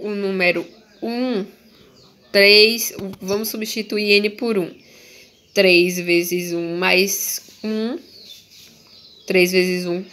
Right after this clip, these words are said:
três, mais um, quatro. Então, teremos quatro palitos formando um quadrado.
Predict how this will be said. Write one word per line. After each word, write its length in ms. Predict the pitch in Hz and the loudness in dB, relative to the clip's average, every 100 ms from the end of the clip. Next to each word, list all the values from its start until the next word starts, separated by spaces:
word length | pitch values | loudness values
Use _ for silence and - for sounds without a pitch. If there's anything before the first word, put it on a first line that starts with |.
| - | -10
três, 480 | - 214 208 226 254 | 0 4 6 4 0
mais 300 | 240 240 240 | -2 0 0
um, 160 | 233 294 | -2 -6
quatro. 520 | - 160 - - - | -2 -2 -2 -10 -10
Então, 380 | 190 190 180 208 - - - | -8 -6 -6 -8 -12 -16 -2
teremos 500 | 190 185 170 180 - | 0 0 -2 -4 -8
quatro 340 | - 180 180 | -2 -2 -2
palitos 400 | - 196 202 202 | -6 -4 -2 -4
formando 400 | - 226 214 202 | -6 -6 -4 -6
um 60 | 214 | -6
quadrado. 520 | 220 240 196 - - | -2 0 -2 -8 -14